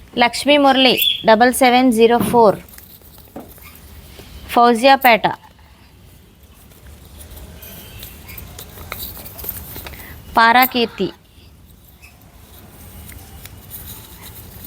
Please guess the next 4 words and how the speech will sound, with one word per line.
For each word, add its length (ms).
సబిత 400
త్రిబుల్ 600
టూ 120
వన్. 240